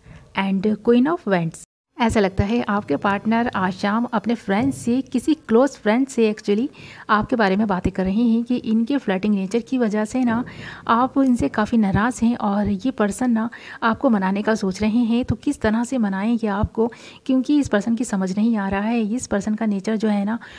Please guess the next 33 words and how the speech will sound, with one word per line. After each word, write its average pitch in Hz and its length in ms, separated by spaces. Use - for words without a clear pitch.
flirting 254 420
type 220 260
का 226 140
है 226 180
और 208 180
ये 240 160
किसी 233 300
एक 202 160
पर 220 80
टिक 196 220
कर 196 120
नहीं 208 180
रह 202 140
पाते 190 300
हैं, 240 180
ये 220 140
आपको 214 220
खोना 208 260
नहीं 254 180
चाहते 214 300
हैं। 262 160
आपकी 233 360
एक 277 180
special 226 420
जगह 208 240
है 254 140
इनके 220 220
दिल 214 180
में, 226 180
but 196 220
ये 214 100
person 202 340
ना 240 180